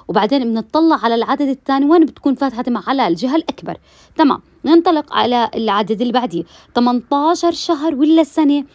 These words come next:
واحدة؟ ات-، ات-، تمنتاشر شهر، السنة كم من،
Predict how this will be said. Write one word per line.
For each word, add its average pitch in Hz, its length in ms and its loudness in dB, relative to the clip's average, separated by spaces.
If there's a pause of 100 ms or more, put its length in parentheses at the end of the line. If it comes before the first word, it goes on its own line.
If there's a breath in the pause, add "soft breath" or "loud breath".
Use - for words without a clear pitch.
(180 soft breath)
واحدة؟ 220 440 -2 (300 soft breath)
ات-، - 200 -8
ات-، - 280 -6 (120)
تمنتاشر 247 480 0
شهر، 214 220 -4
السنة 349 280 4
كم 381 140 -2 (180)
من، 285 200 0